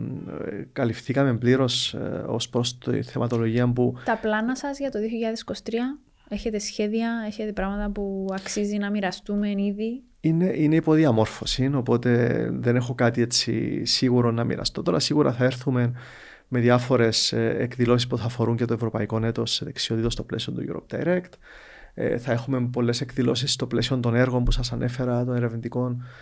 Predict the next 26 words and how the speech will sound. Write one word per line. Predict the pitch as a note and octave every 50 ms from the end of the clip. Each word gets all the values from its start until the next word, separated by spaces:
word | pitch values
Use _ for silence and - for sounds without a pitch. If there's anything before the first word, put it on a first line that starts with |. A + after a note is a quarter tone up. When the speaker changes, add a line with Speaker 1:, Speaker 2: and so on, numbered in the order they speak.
| - - _ -
Speaker 1:
που, | - - A#2 A#2 G#2+ - - - A#2
ε, | - - - - F#2 - - - - -
τρέχουμε | - - A#2 A#2+ A#2+ - B2 A#2
ως | A2+ A#2 - - -
Πανεπιστήμιο | - A#2+ A#2 A#2 - A#2+ - - - A#2 A#2 A2+
Κύπρου | G#2+ - A#2+ A#2+ A#2+ A#2+ A#2
και | B2 B2
όλα | B2 B2 C3+ C3
τα | A#2+ A#2
υπόλοιπα | G#2+ - A#2 A2+ A2 A2+ A2+
ιδρύματα, | A2 G2+ G#2+ A2 A#2 A#2 A#2 A2 A2 G#2 G2+ A#2 - - - - - - - - _ _
που | -
είναι | B2+ B2
σημαντικό, | B2 B2 B2 C3+ B2+ B2+ B2 B2 A#2+ - B2+ C3 C3 B2+ B2 A2+ - - - -
όπου | - C#3 A#2+ B2+ B2
μπορούμε | B2 B2 B2 A#2+ A#2 A#2+ A#2+ A#2+ A#2+
να, | A#2 A2+ A#2 A#2 A2+ A2+ A2+ A2 G#2+ - -
να | A#2+ A#2+ A#2 A2+ A2+ G#2+ G#2+ - - B2 B2 D3 D3 -
φέρνουμε | - - B2+ B2+ C3 B2+ B2+ B2 A#2+ B2 - - - _ _
και | - C3 B2
την | C3+ C3 B2+
νεολαία | B2+ B2 A#2+ A#2 A#2 A2+
κοντά | A2+ A2 A2+ A2 A2 A#2 A#2
μας, | A2+ A#2 A#2+ -
αλλά | A#2 A#2 A#2 B2+ B2
και | B2 C3 B2+ B2 B2